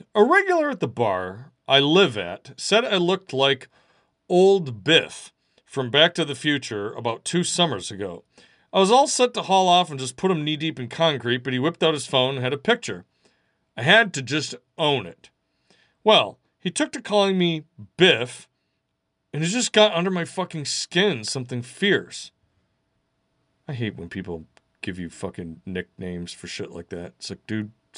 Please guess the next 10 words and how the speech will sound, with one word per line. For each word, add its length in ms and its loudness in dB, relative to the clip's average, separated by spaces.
quit 180 -8
fucking 340 -8
calling 340 -10
me 80 -10
that. 180 -12
I'm 60 -16
gonna 200 -14
punch 320 -10
you 80 -14
one. 220 -16